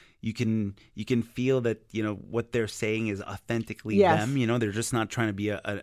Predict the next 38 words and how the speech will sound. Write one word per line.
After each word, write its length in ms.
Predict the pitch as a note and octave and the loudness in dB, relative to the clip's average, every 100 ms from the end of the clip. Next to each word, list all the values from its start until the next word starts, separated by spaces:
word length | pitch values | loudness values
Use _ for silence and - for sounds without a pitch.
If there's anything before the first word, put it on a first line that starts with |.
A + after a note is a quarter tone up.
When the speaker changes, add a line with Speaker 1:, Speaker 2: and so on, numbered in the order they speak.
| - | -6
Speaker 1:
a, 140 | F#2+ F2 - - - | -6 -8 -12 -20 -12
a 60 | - | -8
second 440 | - B2+ - A2+ | -2 -2 0 0
version 300 | A#2 A2+ G#2+ | 2 0 -2
of 80 | G2+ | -4
somebody 420 | - G#2+ G#2+ G2+ | -2 0 0 0
else, 280 | G2+ A2+ - | -2 -4 0
another 140 | G3+ F#3 | 4 4
Speaker 2:
Yes. 160 | E3 C#3+ | 4 0
Speaker 1:
comedian. 320 | A#2 C3+ - | -4 -4 4
I 120 | C#3 | 6
love 300 | A#2+ G#2 F2+ | 6 2 -4
that. 240 | E2+ D#2 - - | -8 -12 -14 2
Speaker 2:
Yeah. 260 | G3 D#3 D3 | 4 6 4
Speaker 1:
I 120 | B2+ | 2
love 220 | B2+ B2+ | 4 4
watching 320 | B2+ B2 B2 | 4 0 -2
a 20 | A2 | -2
comedian 280 | A2+ A2+ | -2 -2
going, 200 | G#2 F#2+ | -2 -4
"Man, 220 | G2+ G#2 G2 | -4 -4 -6
this 120 | - | -8
guy's 260 | G2 F#2 - | -10 -10 -8
so 160 | G#2 | -6
original 360 | F#2 F#2 - E2+ | -6 -6 -8 -10
and 100 | E2+ | -10
so 180 | - F#2 - | -10 -12 -10
cool 240 | F#2 E2+ E2 | -10 -8 -10
and 120 | E2 | -14
so 140 | - | -14
different." 380 | E2+ E2+ - - | -12 -12 -14 0
Speaker 2:
Every 400 | F3 F#3+ F#3 F#3 | 6 8 8 4
single, 340 | F3+ G#3 F#3+ D#3+ | 6 6 8 8
there 200 | E3+ F#3 | 6 6
goes 220 | G3 F3 | 4 6
the 80 | F3 | 6
word 240 | E3+ F3 | 6 6
again. 300 | E3+ D3 | 6 4